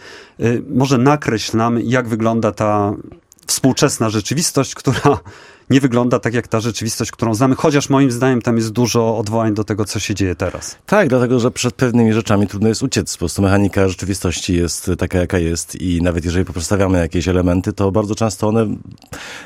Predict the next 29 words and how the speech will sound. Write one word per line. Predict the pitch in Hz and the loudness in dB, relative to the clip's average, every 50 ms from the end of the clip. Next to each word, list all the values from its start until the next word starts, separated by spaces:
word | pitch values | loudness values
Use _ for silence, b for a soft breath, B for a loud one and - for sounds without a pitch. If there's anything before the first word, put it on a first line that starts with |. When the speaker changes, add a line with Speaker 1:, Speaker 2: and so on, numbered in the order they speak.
| B _ | B _
Speaker 2:
ten | - 113 113 95 80 | 0 0 2 0 -2
bieg | 87 92 92 92 131 151 135 | -2 -2 2 4 4 4 4
dziejów | 113 - 143 143 139 131 107 | 4 2 4 4 4 2 2
wróci | 117 131 127 - 127 117 | 0 0 0 0 0 2
na, | 117 113 110 110 113 - 92 113 110 | 4 6 4 4 2 2 2 2 2
e, | 104 | 2
swoje | - - - 113 110 110 107 | 0 0 2 2 4 4 4
tory | - - 113 104 95 92 92 87 80 - | 4 2 2 2 2 2 0 -2 -4 -4
zawczasu, | 98 98 98 90 - - 101 92 - - - 82 78 78 78 76 - - | -4 -2 -2 -2 -2 -2 -4 -4 -4 -6 -6 -6 -6 -4 -6 -8 -10 -8
widocznie | 82 87 87 90 87 - - - 80 80 78 73 - B B B B B B B | -4 -2 0 0 0 -2 -4 -6 -4 -4 -4 -4 -6 B B B B B B B
przewidziane, | - - 101 92 92 101 107 107 | -4 -2 0 0 2 2 2 4
albo | 107 104 101 | 4 2 2
po | 92 | 0
prostu | 104 - - - 101 95 90 | -2 -4 -2 -2 -2 -2 0
kon-, | - - 113 | 0 0 0
będące | 95 76 82 117 107 107 98 - - | 0 0 0 2 2 2 0 0 0
konsekwencją | 117 110 - 104 - 113 92 113 101 | 0 0 0 0 0 0 0 0 0
tego, | 101 95 101 | 0 0 0
co | 98 | -2
się | 95 - 95 | -2 -2 0
dzieje. | 95 98 87 80 73 | 0 2 2 2 0
Więc | 82 80 | -4 -2
tam | - 147 180 | 0 0 0
jest | 196 156 - | 0 0 0
tak, | - 107 120 117 107 | 0 0 0 0 -2
że, | 95 92 101 101 101 101 98 B B B B B B B B B 82 | 0 2 4 4 4 4 2 B B B B B B B B B -2
e, | 90 90 87 87 87 90 - - - - - | 2 2 4 4 2 2 0 -4 -8 -4 2
nie | 117 113 123 123 | 4 4 4 6
było | 120 156 170 175 156 | 6 4 4 4 2